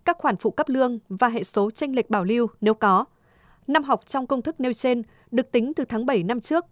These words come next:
đến hết tháng sáu của năm liền kề. Đặc biệt,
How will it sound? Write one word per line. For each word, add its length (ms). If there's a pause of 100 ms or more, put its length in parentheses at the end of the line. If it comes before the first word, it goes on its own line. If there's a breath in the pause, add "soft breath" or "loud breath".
(140)
đến 160
hết 180
tháng 120
sáu 360 (160)
của 140
năm 200
liền 160
kề. 260 (640 soft breath)
Đặc 220
biệt, 200